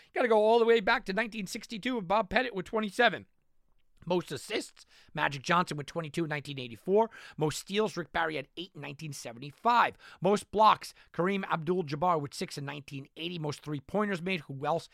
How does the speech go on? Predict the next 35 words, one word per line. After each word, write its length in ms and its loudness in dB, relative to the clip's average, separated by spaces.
Steph 360 -2
Curry 360 -2
last 460 -4
year 220 -4
with 160 0
sixteen 640 -8
made 380 -10
the 120 -6
record. 480 -2
Okay, 260 -4
we're 140 -6
taking 260 -10
home 140 -8
a 60 -8
nice 200 -8
M 160 -8
V 140 -8
P. 240 -2
Most 400 6
M 160 -2
V 160 -6
Ps, 260 -10
Cody, 280 0
Kobe 220 2
Bryant, 340 -2
Bob 220 0
Pettit, 280 -2
four 540 2
apiece. 640 -10
Most 200 -2
triple-doubles, 560 0
Michael 260 -4
Jordan, 280 -2
LeBron 300 -4
James, 340 -8